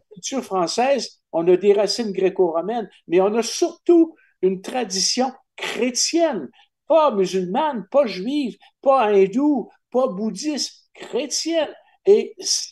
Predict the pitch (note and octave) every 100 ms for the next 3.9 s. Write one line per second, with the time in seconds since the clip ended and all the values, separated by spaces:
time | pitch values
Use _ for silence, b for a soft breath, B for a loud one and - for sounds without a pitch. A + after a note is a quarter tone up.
0 | _ - F#3 - - C#4+ D4+ - F3+ F3+
1 | F#3 - D#4+ D#4+ D4+ F#3 - - F#3 F#3+
2 | F3+ - G#3 G#3+ D#3 E3+ - A#3 A#3+ -
3 | - A3+ A#3+ G#3 - F#3 D3+ D#3 D#3